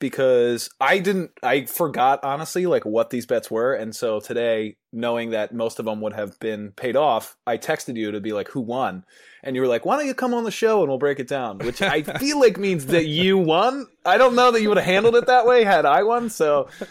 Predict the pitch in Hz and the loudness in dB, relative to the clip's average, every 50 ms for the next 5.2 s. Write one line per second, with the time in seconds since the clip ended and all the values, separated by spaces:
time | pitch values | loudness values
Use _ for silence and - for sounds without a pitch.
0 | - - - 151 156 190 240 269 294 285 254 254 254 254 247 254 254 254 - - | -14 -12 -10 -4 0 2 4 6 4 4 6 6 4 6 6 4 4 2 -2 -6
1 | - - - 156 156 175 196 196 196 165 165 196 196 190 - 185 165 - 165 156 | -8 -4 0 2 2 2 2 0 0 0 2 0 0 2 0 -2 0 2 2 2
2 | 156 156 160 151 - _ - - - 139 135 131 131 135 127 117 110 107 104 117 | 2 -2 -6 -12 -14 _ -14 -4 0 2 2 2 2 0 0 0 -2 -4 -6 -8
3 | - - - 170 151 139 123 123 120 113 120 117 113 107 - - - 120 92 - | -14 -8 -4 -4 -4 -2 -4 -8 -8 -8 -8 -8 -8 -10 -10 -12 -12 -12 -14 -14
4 | - 110 101 95 - _ _ _ _ _ _ _ _ _ _ - - 151 135 135 | -14 -14 -14 -14 -16 _ _ _ _ _ _ _ _ _ _ -14 -12 -6 -6 -4
5 | 117 123 113 98 | -4 -4 -4 -6